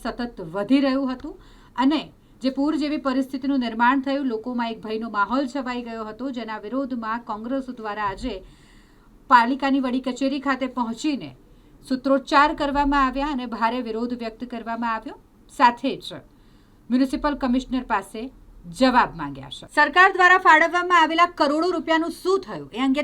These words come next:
તંત્રના સત્તાધીશો આજે પણ જવાબ આપવાનું કેમ ટાળી રહ્યા છે, એવો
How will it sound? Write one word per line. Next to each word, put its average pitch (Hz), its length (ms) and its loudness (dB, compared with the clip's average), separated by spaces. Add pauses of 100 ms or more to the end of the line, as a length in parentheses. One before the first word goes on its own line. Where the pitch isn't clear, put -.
તંત્રના 294 420 0
સત્તાધીશો 277 560 -2 (240)
આજે 269 200 2 (100)
પણ 320 180 2
જવાબ 269 300 0
આપવાનું 262 360 -4
કેમ 247 160 -4
ટાળી 233 320 -2
રહ્યા 226 320 -2
છે, 311 140 -4 (480)
એવો 311 140 2